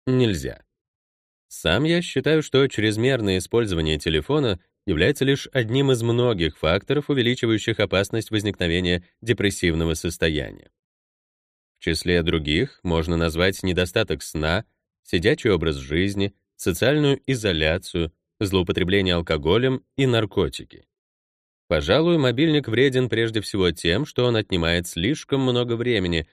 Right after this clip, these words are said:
которое мы могли бы потратить на то, что может защитить нас от депрессии: прогулки, общение с другими и нормальный сон.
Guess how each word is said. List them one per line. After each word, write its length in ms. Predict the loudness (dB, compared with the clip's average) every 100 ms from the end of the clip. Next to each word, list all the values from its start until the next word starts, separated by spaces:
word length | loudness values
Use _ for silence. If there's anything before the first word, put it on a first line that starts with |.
| _ _
которое 380 | -4 0 2 2
мы 100 | 2
могли 280 | 2 0 0
бы 100 | 0
потратить 500 | 0 0 0 -2 -4
на 140 | -4
то, 300 | 0 0 0
что 260 | 0 0 2
может 340 | 2 2 0
защитить 540 | 0 -2 -2 -2 -2
нас 320 | 0 -2 -4 -6
от 140 | -6
депрессии: 800 | -4 -6 -2 -2 -2 -4 -4 -4 -6 _ _ _ _
прогулки, 720 | -2 -2 0 0 0 0 -6 -8 _ _
общение 480 | -4 -2 0 0 0
с 60 | -2
другими 600 | -4 -4 -2 0 0 -4 _ _ _ -2
и 80 |
нормальный 580 | 2 2 2 0 0 -4
сон. 400 | -8 -12 -14 -16